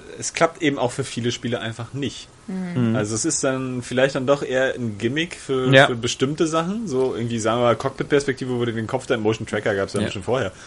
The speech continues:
Speaker 1: irgendwie einfach so ein bisschen mitdrehen kannst und vielleicht verläuft das wieder total im Sande. So, ich meine, Ego-Shooter,
Speaker 2: Na.
Speaker 1: äh, aber du hast, du brauchst halt immer noch diesen Controller.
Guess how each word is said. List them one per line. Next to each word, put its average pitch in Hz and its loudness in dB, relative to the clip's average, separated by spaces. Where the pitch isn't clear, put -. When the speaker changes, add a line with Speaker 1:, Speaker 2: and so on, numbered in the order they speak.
Speaker 1:
irgendwie 107 0
einfach 107 -6
so 113 -4
ein 104 -4
bisschen 104 -4
mitdrehen 127 -4
kannst 131 -8
und 110 -8
vielleicht 98 0
verläuft 104 0
das 107 -8
wieder 104 -2
total 101 0
im 101 -4
Sande. 110 -2
So, 85 -6
ich 95 -4
meine, 127 2
Ego-Shooter, 240 8
Speaker 2:
Na. 277 8
Speaker 1:
äh, - -2
aber 127 -2
du 147 8
hast, 185 4
du 147 -4
brauchst 214 4
halt 208 -2
immer 196 2
noch 170 2
diesen 147 -2
Controller. 107 -2